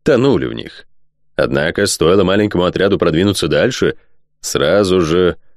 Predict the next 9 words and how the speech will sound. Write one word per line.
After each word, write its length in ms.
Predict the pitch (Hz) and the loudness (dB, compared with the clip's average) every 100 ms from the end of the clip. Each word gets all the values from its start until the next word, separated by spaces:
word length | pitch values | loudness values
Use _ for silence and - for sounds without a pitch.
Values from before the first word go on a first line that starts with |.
| _ | _
вновь 640 | 113 104 120 123 113 92 | 0 2 2 2 2 0
заполняли 680 | 98 92 101 101 90 85 71 | -2 -2 0 0 0 0 0
туннель. 440 | 69 69 53 - - - - _ _ _ _ _ _ _ _ | -2 -4 -6 -10 -16 -20 -20 _ _ _ _ _ _ _ _
Смыкали 720 | - - 113 127 - 139 117 95 | -6 0 2 2 2 2 2 2
ряды 520 | 82 90 104 120 104 | 2 2 2 4 2
и 200 | 82 113 | 2 0
придвигались 680 | 110 113 104 107 110 98 - | 2 2 2 2 2 0 -2
все 200 | - 101 | -2 0
ближе. 520 | 78 78 62 52 - | 2 0 0 -4 -12